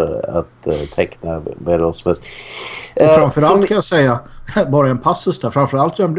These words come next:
Speaker 2: blir de väldigt kreativa på att ett, slå på datorn, förstå pappas lösenord, gå in på S V T Play
Speaker 1: <laughs>
Speaker 2: och välja den, det programmet Sim Sim eller vad de vill titta på. <laughs>
Speaker 1: Ja, exakt.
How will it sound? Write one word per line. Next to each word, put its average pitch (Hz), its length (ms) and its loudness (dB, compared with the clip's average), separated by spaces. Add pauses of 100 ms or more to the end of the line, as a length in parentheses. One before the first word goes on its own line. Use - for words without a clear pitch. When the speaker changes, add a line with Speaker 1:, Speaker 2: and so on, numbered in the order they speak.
Speaker 2:
blir 151 100 2
de 147 100 4
väldigt 123 200 0
kreativa 120 520 0
på 123 160 -2
att - 160 -4 (600)
ett, 160 260 -2
slå - 200 2
på 135 120 -2
datorn, 143 600 2
förstå 135 400 0
pappas 127 400 -2
lösenord, 139 680 2
gå 135 120 6
in 123 120 4
på - 100 0
S 123 180 2
V 131 120 4
T 131 100 4 (100)
Play 135 240 4
Speaker 1:
<laughs> 127 120 4 (420)
Speaker 2:
och 139 80 -2 (100)
välja 135 420 2
den, 120 320 -4
det 131 160 0
programmet 123 480 -2
Sim 120 240 0
Sim 123 260 0
eller 117 160 0
vad 117 120 0
de 113 120 -2
vill 117 140 -2
titta 139 280 2
på. 147 220 2 (160)
<laughs> - 140 -8 (400)
Speaker 1:
Ja, 214 80 2 (920)
exakt. - 440 -20